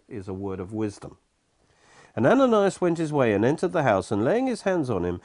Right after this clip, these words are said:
he said, "Brother Saul, the Lord Jesus, who appeared to you on the road as you came, has sent me that you may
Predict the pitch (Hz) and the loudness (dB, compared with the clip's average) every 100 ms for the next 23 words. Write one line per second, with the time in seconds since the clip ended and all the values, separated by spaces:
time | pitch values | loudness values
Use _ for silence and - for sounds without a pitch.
0 | - - 117 131 104 135 208 254 - 117 | -16 -6 -4 0 0 2 2 2 -4 -2
1 | 95 92 110 190 220 - 90 80 90 - | -2 0 2 2 0 -2 -4 -4 -8 -4
2 | 95 92 240 254 - 135 196 240 110 101 | -2 -2 -2 -4 -2 0 0 0 0 0
3 | 104 220 220 175 - 87 85 - - - | 0 -2 -4 -8 -4 -4 -4 -10 -14 -4
4 | 104 - 208 - 107 101 110 151 143 127 | -4 -2 -2 0 -2 -2 -2 0 0 2
5 | 123 | 0